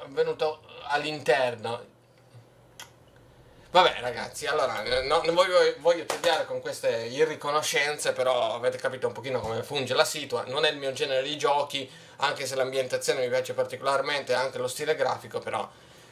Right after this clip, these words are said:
eh, no, non sto qua a perdere tempo con, con ire che mi risalgono a causa di, di, di questo tipo di imperfezioni.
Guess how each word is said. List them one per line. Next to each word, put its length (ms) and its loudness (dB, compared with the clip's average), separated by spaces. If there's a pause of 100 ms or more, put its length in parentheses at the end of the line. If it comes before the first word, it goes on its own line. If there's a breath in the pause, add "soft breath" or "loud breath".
(220 loud breath)
eh, 200 -6
no, 240 -2
non 280 2
sto 240 4
qua 160 4
a 20 4
perdere 380 -2
tempo 400 -2
con, 340 -2
con 240 -2
ire 340 4
che 120 -12
mi 120 -4
risalgono 560 2
a 60 -6
causa 300 -2
di, 240 -8
di, 160 -12
di 140 -10
questo 240 -6
tipo 180 -2
di 80 -2
imperfezioni. 720 -6